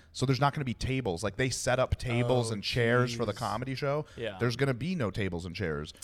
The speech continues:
Speaker 1: for, for this. They were, so it was logistically they couldn't set up both of these shows because they were scheduled back to back to each other, and so they decided to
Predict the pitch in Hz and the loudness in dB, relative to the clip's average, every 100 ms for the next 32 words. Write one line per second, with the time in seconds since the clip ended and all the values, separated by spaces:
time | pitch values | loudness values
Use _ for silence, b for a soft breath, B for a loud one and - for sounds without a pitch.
0 | B B - - 101 - - 107 98 92 | B B -12 -2 -2 -2 -4 -4 -2 0
1 | 117 117 - 139 117 101 - 135 120 117 | 2 0 -2 -2 -2 -4 -6 -6 -4 -4
2 | 95 101 113 95 101 127 - 143 117 110 | -6 -6 -6 -6 -4 -4 -4 -8 -6 -4
3 | 104 98 - 120 110 101 - - 107 98 | -4 -6 -6 -8 -8 -10 -8 -2 0 0
4 | 110 113 95 92 107 98 - - 92 120 | -2 -2 -4 -4 -4 -6 -6 -4 -2 -2
5 | 113 - 110 104 95 87 - 101 98 98 | -6 -6 -6 -2 -4 -4 -4 -4 -4 -4
6 | 98 101 b b b b b - 101 98 | -4 -6 b b b b b -20 -4 0
7 | 90 98 - 95 98 95 - 98 87 104 | 0 -2 -4 0 2 0 -2 -6 -2 0
8 | 90 90 90 95 92 101 95 92 90 95 | 0 0 -2 -4 -4 -4 -2 -4 -2 0
9 | 87 90 95 | 0 -2 -6